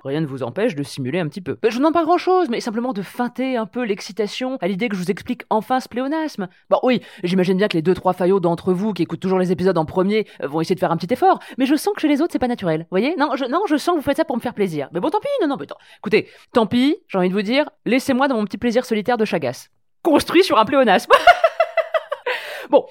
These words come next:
chat, gasse. Chat, qui veut dire le chat, et gas, qui nous vient de gata, qui veut dire le chat, en occitan. Chacha. Enfin, plutôt, euh, chachate. Oui, parce que c'est bien pour désigner le minou. Non, pas celui-là, que cette insulte a été montée de toutes pièces. Oh, d'ailleurs, juste petite parenthèse pour vous dire que moi, je suis plutôt la team chien, hein.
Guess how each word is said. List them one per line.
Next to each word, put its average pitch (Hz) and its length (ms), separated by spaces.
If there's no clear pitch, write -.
chat, 294 400
gasse. 190 400
Chat, - 380
qui 208 80
veut 165 80
dire 151 120
le 147 100
chat, 214 360
et 202 100
gas, 170 340
qui 220 100
nous 202 80
vient 185 180
de 170 100
gata, 202 720
qui 269 100
veut 214 80
dire 269 180
le 339 140
chat, - 420
en 202 140
occitan. 254 520
Chacha. 320 480
Enfin, 190 160
plutôt, 208 340
euh, 139 160
chachate. 226 440
Oui, 226 120
parce 214 120
que 214 80
c'est 214 100
bien 247 160
pour 220 160
désigner 202 380
le 175 160
minou. 262 300
Non, 165 180
pas 190 100
celui-là, 175 400
que 226 80
cette 208 200
insulte 247 300
a 190 40
été 175 160
montée 175 200
de - 40
toutes 226 160
pièces. 160 320
Oh, 285 140
d'ailleurs, 240 240
juste 233 120
petite 254 200
parenthèse 233 340
pour 180 100
vous 180 80
dire 196 160
que 190 80
moi, 202 120
je - 60
suis 196 80
plutôt 208 180
la 185 80
team 196 160
chien, 135 300
hein. 165 60